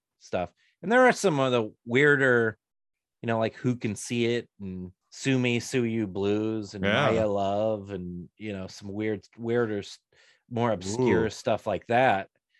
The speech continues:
Speaker 1: For You Blue
Speaker 2: I think you
Speaker 1: was
Speaker 2: might
Speaker 1: played
Speaker 2: like
Speaker 1: on
Speaker 2: it
Speaker 1: that tour,
Speaker 2: when we
Speaker 1: you know.
Speaker 2: get that Dark Horse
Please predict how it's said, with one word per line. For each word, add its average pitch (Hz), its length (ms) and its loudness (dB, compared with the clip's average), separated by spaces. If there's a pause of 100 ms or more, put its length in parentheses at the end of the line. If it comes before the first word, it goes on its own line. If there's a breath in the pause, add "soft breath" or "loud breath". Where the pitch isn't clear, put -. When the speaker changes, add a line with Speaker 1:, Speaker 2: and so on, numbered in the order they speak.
(120)
Speaker 1:
For 131 240 0
You 107 180 0
Blue 107 640 -2 (540)
Speaker 2:
I 117 100 0
think 135 260 2
you 143 60 4
Speaker 1:
was 123 60 4
Speaker 2:
might 120 160 4
Speaker 1:
played 110 100 0 (140)
Speaker 2:
like - 20 0
Speaker 1:
on 107 100 2
Speaker 2:
it 117 40 6
Speaker 1:
that 104 160 -2
tour, 107 400 -4
Speaker 2:
when 120 160 4
we 117 80 4
Speaker 1:
you 104 60 0
know. 123 100 6
Speaker 2:
get 120 80 -16
that 104 320 0
Dark 117 300 2
Horse 92 520 -4